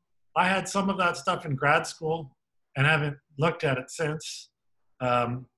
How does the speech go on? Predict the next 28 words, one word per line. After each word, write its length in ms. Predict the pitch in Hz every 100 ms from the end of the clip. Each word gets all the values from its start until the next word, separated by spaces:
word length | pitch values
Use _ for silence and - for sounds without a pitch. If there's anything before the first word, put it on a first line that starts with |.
| -
and 260 | 131 139
I 80 | 143
know 320 | 143 151 147
most 300 | 147 151 151
of 80 | 127
you 80 | 151
guys 320 | 160 131 131 127
haven't 300 | 131 135 117
had 220 | 117 120 110
that 160 | 113
stuff. 340 | - 107 117 123
If 120 | 120
you've 100 | 127
had 140 | 139 175
a 60 |
class 340 | 160 151 143 -
in 60 |
complex 400 | 131 147 131 120
variables, 540 | - 135 147 139 143 131
you'll 200 | 127 117
have 140 | 123
seen 240 | - 131 117
some 220 | 127 120
of 60 |
this. 340 | 120 120 - - _ _ _ _ _ -
But 240 | 131 131 _
trying 300 | - 175 202
to 160 | 180 -